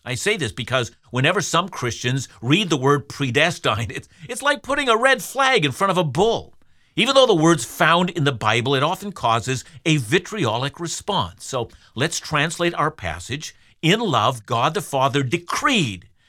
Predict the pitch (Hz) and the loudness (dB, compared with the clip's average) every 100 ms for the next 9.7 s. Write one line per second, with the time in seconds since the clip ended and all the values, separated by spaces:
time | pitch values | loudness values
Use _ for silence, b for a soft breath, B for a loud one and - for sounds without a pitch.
0 | _ 135 147 143 165 - 131 127 120 104 | _ -6 -2 0 0 0 -2 -2 -2 0
1 | 110 - 113 90 110 95 95 - 87 - | 0 -2 -10 -6 -6 -6 -6 -6 -8 -8
2 | - - _ _ _ _ _ - 165 165 | -20 -20 _ _ _ _ _ -4 0 0
3 | - 165 139 113 110 120 113 113 110 107 | 0 -2 0 -2 -2 -2 -2 0 -4 -4
4 | - 208 214 - 123 131 117 117 117 147 | -8 -10 -8 -6 -4 -2 -2 -2 -2 -2
5 | 156 101 85 104 123 b b - 185 180 | -2 -6 -6 -10 -12 b b -2 -2 0
6 | 143 143 139 - 220 180 147 - 202 165 | 0 0 -2 -6 -6 -2 -2 -2 -6 -4
7 | 104 92 113 135 - b - 131 127 170 | -4 -4 -6 -8 -12 b -2 0 4 2
8 | 175 123 117 131 147 123 - - 107 107 | 2 0 0 0 -4 -6 -8 -6 -6 -6
9 | - 135 135 143 131 101 - | -6 -4 -2 0 0 -2 -8